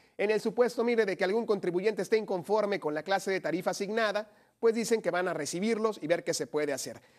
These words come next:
Aparecen en pantalla las firmas, quienes firmaron este documento de la Asociación Metropolitana de Alcaldes.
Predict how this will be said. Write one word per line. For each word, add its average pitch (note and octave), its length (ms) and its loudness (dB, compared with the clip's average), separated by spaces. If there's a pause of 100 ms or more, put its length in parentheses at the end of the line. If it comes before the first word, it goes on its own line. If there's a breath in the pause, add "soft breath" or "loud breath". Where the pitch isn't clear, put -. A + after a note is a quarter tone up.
Aparecen A#3+ 460 2
en G#3 80 -2
pantalla A#3 400 2
las G3 160 0
firmas, A3+ 420 0
quienes B3 320 2
firmaron G3+ 340 0
este G3+ 200 0
documento F3 520 -2
de F3+ 120 0
la D3 60 0
Asociación D#3+ 500 -2
Metropolitana D#3+ 680 -2
de D3 100 -2
Alcaldes. F3 640 -2